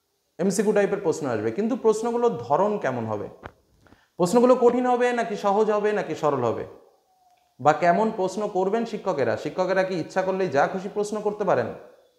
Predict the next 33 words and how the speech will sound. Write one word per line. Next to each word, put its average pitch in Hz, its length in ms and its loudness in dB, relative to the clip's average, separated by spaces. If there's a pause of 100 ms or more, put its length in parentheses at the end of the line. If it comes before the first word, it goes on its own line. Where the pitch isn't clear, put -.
(480)
সেটা 160 180 -6
তো 170 120 -2
সম্ভব 165 340 2
নয়। 147 180 -4 (800)
নিশ্চয়ই 175 280 2
শিক্ষকেরা 233 460 2
কোনো 220 200 2
না 220 120 4
কোনো 220 180 2
নির্দেশিকা 190 480 -2
মেনেই 196 320 0
প্রশ্নগুলো 196 420 -2
করবেন। 190 340 -2 (800)
এখন 226 220 6
প্রশ্ন 247 280 2 (100)
হচ্ছে, 269 260 0
কি 233 220 -6
সেই 269 180 -2
নির্দেশিকা, 180 540 2 (100)
যে 175 180 0
নির্দেশিকা 202 480 -2
মেনে 196 280 -4
শিক্ষকরা 185 400 -6
প্রশ্ন 156 320 -2
করবেন? 107 320 -2 (1500)
সেই 208 200 4
নিয়মকানুনগুলোই 220 840 4
আজ 185 180 6
আমি 170 100 -2
তোমাদের 147 340 -2
সামনে 127 200 -6
শেয়ার 185 240 4
করব, 202 220 2